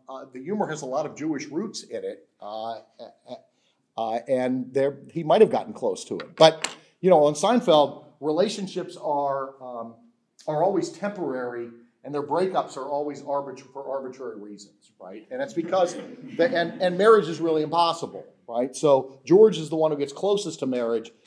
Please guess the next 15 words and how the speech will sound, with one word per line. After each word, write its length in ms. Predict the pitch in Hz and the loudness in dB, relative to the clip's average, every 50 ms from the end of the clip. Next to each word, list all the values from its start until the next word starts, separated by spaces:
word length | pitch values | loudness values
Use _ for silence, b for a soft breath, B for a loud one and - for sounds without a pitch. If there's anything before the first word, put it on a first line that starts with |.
| b b b | b b b
He's 220 | - 196 196 156 139 | -4 -4 -4 -2 0
the 100 | 160 156 | 0 2
most 360 | 147 175 196 190 - - - | 4 6 6 6 4 2 -12
miserable 760 | 110 110 139 185 240 233 165 151 123 117 95 90 95 92 90 | -10 -6 -2 0 0 0 0 -2 -4 -4 -4 -6 -10 -12 -12
because 260 | - 104 - 127 - 95 | -14 -14 -14 -12 -14 -14
he's 120 | 104 98 | -16 -14
close 300 | - - 123 95 87 - | -8 -6 -6 -6 -6 -10
to 60 | - 87 | -16 -18
marriage, 580 | 85 80 73 - - - _ _ - _ _ _ _ _ | -18 -18 -20 -20 -20 -20 _ _ -20 _ _ _ _ _
right? 340 | - 92 104 131 156 170 160 - - b b b b b - | -10 -4 -2 -2 -2 -2 -4 -12 -20 b b b b b -2
Marriage 320 | 123 147 160 170 156 - | 2 4 4 4 2 -2
is 100 | 139 131 | -4 -4
something 360 | - 165 156 156 151 139 127 | -2 -2 -2 -2 -2 -8 -8
that 120 | 131 127 135 | -8 -10 -8
makes, 360 | 127 139 147 143 - - | -6 -6 -6 -6 -10 -14